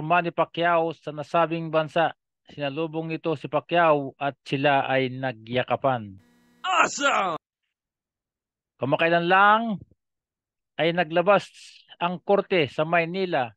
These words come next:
Speaker 1: ng warrant of arrest laban kay Tevez kaugnay sa pagkamatay ni Negros Oriental Governor Roel Ticamo,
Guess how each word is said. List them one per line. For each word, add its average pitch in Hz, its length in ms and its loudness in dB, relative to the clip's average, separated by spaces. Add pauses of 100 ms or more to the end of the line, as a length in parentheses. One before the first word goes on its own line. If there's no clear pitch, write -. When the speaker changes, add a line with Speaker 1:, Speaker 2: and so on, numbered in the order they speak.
Speaker 1:
ng 147 240 -8
warrant 160 480 0
of - 80 -20
arrest 143 400 -8 (720)
laban 135 400 -4
kay 120 480 -6 (600)
Tevez 131 720 -2
kaugnay 135 560 0
sa 123 540 0 (100)
pagkamatay 156 800 0
ni 131 100 -12
Negros 143 460 -6
Oriental 139 720 -2
Governor 143 640 -2
Roel 131 720 -4 (480)
Ticamo, 120 720 -6